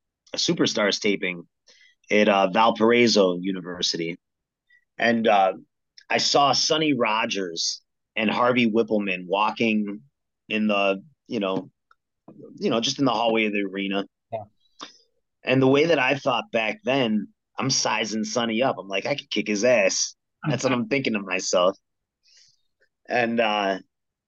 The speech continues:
Speaker 1: so I, I walked over to him and I started up a conversation and told him, you know, "Look, man, like, I, my dream is to be able to get in the ring. I've never thought that I was big enough." I probably insulted the shit out of him now that I'm thinking about it.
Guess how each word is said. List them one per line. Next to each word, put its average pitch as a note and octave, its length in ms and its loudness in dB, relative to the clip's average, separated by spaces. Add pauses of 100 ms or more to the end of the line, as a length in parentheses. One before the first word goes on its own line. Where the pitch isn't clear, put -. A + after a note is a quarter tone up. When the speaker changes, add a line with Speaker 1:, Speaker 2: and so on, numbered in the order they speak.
(640)
Speaker 1:
so C#3+ 220 0
I, C3 120 2
I A#2+ 200 0
walked C#3 340 -2
over C3 220 2
to A#2+ 160 0
him A2+ 140 -2
and A2+ 120 -4
I G#2 200 -4 (100)
started A#2+ 440 -2
up A2+ 140 -2
a - 40 -16
conversation G#2+ 920 -2
and G2 140 -6
told G#2+ 240 0
him, G2+ 260 -4
you G#2 120 -6
know, G2 160 -6
"Look, G#2 300 -2
man, G2+ 200 -2
like, G2 260 0
I, F#2 160 2 (260)
my G#2+ 140 -2
dream A2 600 0
is F#2+ 140 -6
to G2+ 80 -8
be G#2 220 -2
able G2+ 200 -4
to G2+ 80 -2
get G2+ 200 -4
in G2+ 60 -12
the G2+ 80 -10
ring. G2+ 240 -2
I've G2 120 -2
never G#2+ 340 0
thought G2+ 300 -2
that G#2+ 80 2
I G2+ 80 2
was F#2+ 160 -6
big G#2 240 -4
enough." F#2 140 -10 (240)
I A#2 40 0
probably G3+ 300 4
insulted C3 500 2
the G2+ 80 0
shit - 320 4
out G2 180 4
of F#2 60 -4
him F#2 120 -8
now G2 180 0
that G2+ 80 0
I'm F#2 100 -6
thinking G#2 320 -4
about E2+ 280 -2
it. E2 140 -2